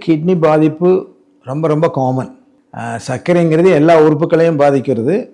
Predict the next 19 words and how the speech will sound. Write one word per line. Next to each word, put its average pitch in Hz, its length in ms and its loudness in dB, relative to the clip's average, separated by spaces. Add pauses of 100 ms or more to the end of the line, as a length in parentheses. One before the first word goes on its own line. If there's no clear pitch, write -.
(140)
குறிப்பா 160 520 -2
சிறுநீர், 135 540 -6
கிட்னி, 156 540 -4
ஹார்ட், 135 720 -8 (220)
ஐஸ், - 580 -6 (340)
நர்வஸ் 147 420 0
சிஸ்டம், 185 320 -6
பிளட் 139 300 0
வெசல்ஸ், - 360 -8
இதை 131 140 -8
தான் 147 200 -8
பாதிக்கும். 117 460 -8 (580)
இந்த 135 180 -8
கிட்னியை 202 300 2
பாதிக்கிறது 170 600 2
என்னன்னா 160 320 -2
வந்து 151 240 -4
நமக்கு 127 720 -4 (600)
சிம்பிள் 170 460 2